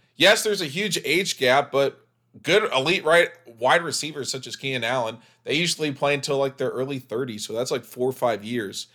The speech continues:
with a better receiver. So I think Chris wins for that reason.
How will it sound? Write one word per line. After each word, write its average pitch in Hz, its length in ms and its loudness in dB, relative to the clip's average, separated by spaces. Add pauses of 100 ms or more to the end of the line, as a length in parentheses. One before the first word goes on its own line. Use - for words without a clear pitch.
(240)
with 117 140 -4
a 113 60 -2
better 113 340 2
receiver. 101 840 -6 (240)
So 110 420 2
I 127 160 4
think 147 440 -4
Chris 131 320 -2
wins 113 480 -8
for - 160 -14
that 98 240 -2
reason. 95 640 -16